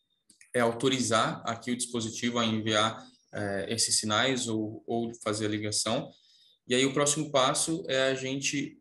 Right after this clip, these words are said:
acionar aqui, é, pra quem que o dispositivo vai tá fazendo a ligação em caso de violação. Então, a gente consegue, é, pré-cadastrar até dez números, né, né, no dispositivo.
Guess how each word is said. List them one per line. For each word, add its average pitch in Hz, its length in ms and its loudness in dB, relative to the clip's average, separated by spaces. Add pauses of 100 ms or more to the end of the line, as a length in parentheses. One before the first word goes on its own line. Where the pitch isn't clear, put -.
acionar 131 560 2
aqui, 135 460 -6 (280)
é, 120 440 2
pra 131 180 0
quem 147 220 -2
que 156 80 -2
o - 20 2
dispositivo 143 600 -2
vai 139 120 2
tá 143 120 -4
fazendo 135 260 -2
a 131 40 0
ligação 131 680 0 (200)
em 123 120 -6
caso 127 300 2
de 127 80 -6
violação. 131 580 0 (240)
Então, 120 120 -4
a 117 40 0
gente 123 180 -4
consegue, 127 640 0 (220)
é, 117 280 2
pré-cadastrar 135 680 2
até 139 180 0
dez 139 460 0
números, 131 420 -4
né, 117 280 -2 (200)
né, 110 460 -2
no 110 160 -6
dispositivo. 120 680 -6